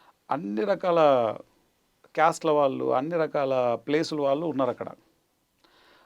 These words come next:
పత్రి సార్కి చిన్నప్పటి నుంచే చక్కగా హిందీ, ఇంగ్లీష్ చక్కగా వచ్చేసాయి ఆయనకి.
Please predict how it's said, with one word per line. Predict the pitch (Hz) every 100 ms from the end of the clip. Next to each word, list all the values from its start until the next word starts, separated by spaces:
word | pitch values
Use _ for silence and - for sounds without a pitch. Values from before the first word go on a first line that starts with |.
| _ -
పత్రి | 175 208
సార్కి | 208 165
చిన్నప్పటి | - 185 170 170
నుంచే | 180 160 151 131 147
చక్కగా | - 135 - 139 143
హిందీ, | 135 135 135 123 127 127 123 - -
ఇంగ్లీష్ | 127 127 127 123 123 - - _ _ _ _ _ _ _ _ - -
చక్కగా | - 220 208
వచ్చేసాయి | 156 175 147
ఆయనకి. | 110 101 -